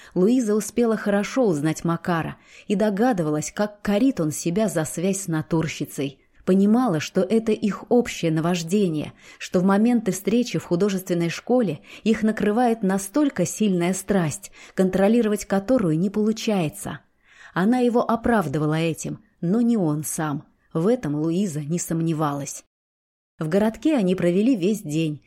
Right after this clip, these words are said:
К её дому подъехали, когда уже стемнело. «Не хочу с тобой расставаться. Одинокие ночи стали пугать меня», признался ей Макар после жаркого поцелуя. «Всё происходит слишком стремительно.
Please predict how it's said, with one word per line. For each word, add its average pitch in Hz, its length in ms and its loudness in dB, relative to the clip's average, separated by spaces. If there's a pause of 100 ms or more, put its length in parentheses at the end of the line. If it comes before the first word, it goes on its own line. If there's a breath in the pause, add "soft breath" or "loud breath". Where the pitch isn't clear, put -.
(160)
К - 60 -2
её 196 200 2
дому 220 300 2
подъехали, 180 560 -2
когда 156 320 -2
уже 185 160 -2
стемнело. 185 640 0 (560)
«Не 226 180 4
хочу 247 400 -2
с - 80 -4
тобой 170 280 0
расставаться. 175 800 -2 (320 loud breath)
Одинокие 233 580 2
ночи 262 320 2
стали 220 340 0
пугать 226 460 0
меня», 160 360 -2 (200 soft breath)
признался 196 520 0
ей 185 200 0
Макар 190 400 -2
после 165 340 -4
жаркого 175 440 -4
поцелуя. 160 760 -2 (800 soft breath)
«Всё - 220 0
происходит 233 680 0
слишком 226 400 0
стремительно. 208 800 0